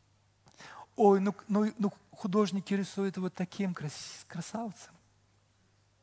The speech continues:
Он был такой красивый, с голубыми глазами, каштановые волосы.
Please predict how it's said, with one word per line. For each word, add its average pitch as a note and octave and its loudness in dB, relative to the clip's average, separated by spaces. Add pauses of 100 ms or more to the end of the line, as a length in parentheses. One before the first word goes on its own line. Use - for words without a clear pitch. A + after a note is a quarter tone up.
(380)
Он G3+ 2
был G#3+ 4
такой A3 0
красивый, F#3 0
с D3+ -4
голубыми F#3+ 2
глазами, E3+ 2
каштановые F#3+ 4
волосы. E3+ -4